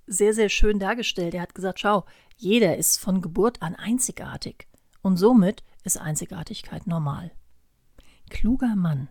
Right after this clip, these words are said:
der Herr Adler. Und der letzte Punkt, den ich euch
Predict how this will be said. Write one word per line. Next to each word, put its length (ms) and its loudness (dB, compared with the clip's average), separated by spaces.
der 80 -14
Herr 240 -18
Adler. 360 -18
Und 120 -10
der 100 0
letzte 320 0
Punkt, 460 6
den 120 -4
ich 200 -10
euch 400 -6